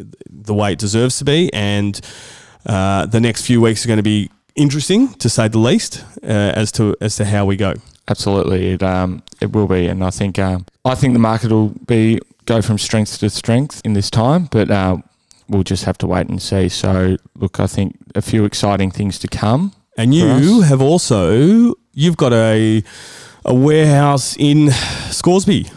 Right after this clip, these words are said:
Speaker 2: Yes, Richard and I have brought to market twelve Keith Campbell Court.
Speaker 1: Yep.
Speaker 2: We, we really enjoy that pocket, no, City of Knox municipality. Yeah, we're bringing that to market for sale and lease. So, look, we're getting exceptional inbound inquiry on that, which is fantastic to see. So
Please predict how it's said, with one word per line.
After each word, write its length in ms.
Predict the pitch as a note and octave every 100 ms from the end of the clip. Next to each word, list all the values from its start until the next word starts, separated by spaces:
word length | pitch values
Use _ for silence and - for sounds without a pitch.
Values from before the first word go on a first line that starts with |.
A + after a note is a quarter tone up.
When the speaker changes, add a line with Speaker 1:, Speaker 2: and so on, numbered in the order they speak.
| -
Speaker 2:
Yes, 500 | A#2 G#2 - - -
Richard 380 | F#2+ A2+ - G#2+
and 140 | G#2
I 200 | G#2 A#2 B2+
have 160 | G#2
brought 200 | - G2+
to 100 | -
market 340 | G2+ F#2+ G#2 -
twelve 260 | - G2
Keith 220 | - G2 -
Campbell 300 | G2+ F#2+ F#2
Court. 440 | - - F3 -
Speaker 1:
Yep. 200 | - C#3+ - - - -
Speaker 2:
We, 240 | A2 G2 F2
we 320 | G2+ G2 F#2+
really 360 | - G2+ F#2+
enjoy 280 | F#2 F#2 F#2+
that 200 | F#2 F#2 - _ _ -
pocket, 420 | G#2 G2+ G#2 -
no, 220 | G#2 F#2
City 340 | F2+ - G2+ G2
of 100 | G2+
Knox 520 | G#2 G#2 - - -
municipality. 840 | G#2 G2+ F#2 - G#2+ A2 A#2 C3+ D3+ - - G#2+
Yeah, 160 | B2
we're 180 | C3+ A2+
bringing 260 | G#2 G2 F#2+
that 120 | F#2
to 80 | -
market 220 | F#2+ -
for 60 | -
sale 300 | G#2+ G2 F#2
and 200 | F2+ G2+
lease. 240 | C3 D3+
So, 640 | - - - G#2+ G2+ G#2 G#2 - -
look, 160 | G2+
we're 80 | A2+
getting 320 | G2 G#2 G2+ - _ -
exceptional 840 | - - A2 - G#2 G2 A2+ F3 -
inbound 400 | A2 F#2+ G2 G2
inquiry 440 | F2+ G#2 G#2 A2
on 100 | A2+
that, 200 | A#2+ C#3+ G#2+
which 140 | -
is 100 | G2+
fantastic 500 | G2+ F#2+ G2 G2 -
to 40 | -
see. 320 | - F#2+ F#2
So 260 | - G2